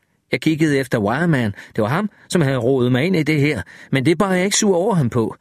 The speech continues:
Jeg ville bare undskylde med øjnene for det, der ventede. "Du kan finde mig på første række," havde han sagt, "lige midt for." Og der sad han.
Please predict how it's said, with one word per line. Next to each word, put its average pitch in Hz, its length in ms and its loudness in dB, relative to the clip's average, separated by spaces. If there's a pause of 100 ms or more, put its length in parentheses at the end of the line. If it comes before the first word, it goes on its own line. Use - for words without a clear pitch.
(280)
Jeg 147 120 0
ville 151 160 0
bare 170 200 0
undskylde 165 360 0
med 156 100 0
øjnene 143 360 0
for 107 120 -6
det, 117 140 0
der 113 100 0
ventede. 135 380 0 (1160)
"Du 151 80 2
kan 139 220 0
finde 180 260 2
mig 107 160 2
på 110 100 -2
første 123 360 -2
række," 120 320 -4 (160)
havde 110 180 -2
han 101 160 -2
sagt, - 340 -6 (300)
"lige 175 200 2
midt 131 220 0
for." 123 280 -4 (1040)
Og 135 120 -6
der - 140 -4
sad 156 220 -2
han. 123 120 -4